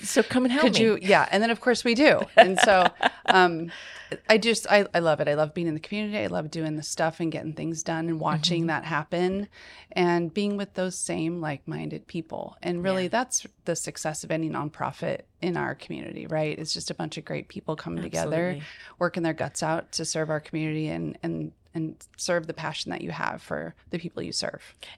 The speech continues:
Speaker 1: And, you know, one of the things we've had, been having a lot of conversations through this series of nonprofit professionals is that, you know, being a nonprofit is a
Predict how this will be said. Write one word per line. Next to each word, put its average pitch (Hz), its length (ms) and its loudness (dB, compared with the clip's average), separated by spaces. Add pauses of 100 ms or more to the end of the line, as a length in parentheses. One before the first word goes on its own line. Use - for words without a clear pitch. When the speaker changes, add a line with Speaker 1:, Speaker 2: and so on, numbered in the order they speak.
Speaker 1:
And, 247 260 4
you 262 140 4
know, 240 180 8
one 196 240 4
of 214 80 2
the 175 80 -2
things 170 240 -6
we've 160 140 -2
had, 156 440 -4
been 165 160 0
having 151 280 -2
a 147 40 0
lot 143 140 2
of 139 60 -2
conversations 143 640 -2
through 151 100 -4
this 147 160 0
series 151 520 0
of 143 160 2
nonprofit 147 560 0
professionals 151 580 -2
is 156 220 -4
that, 156 280 4 (240)
you 220 120 2
know, 208 300 6 (600)
being 269 220 2
a 220 40 4
nonprofit 151 480 2
is 143 280 -4
a 147 200 -4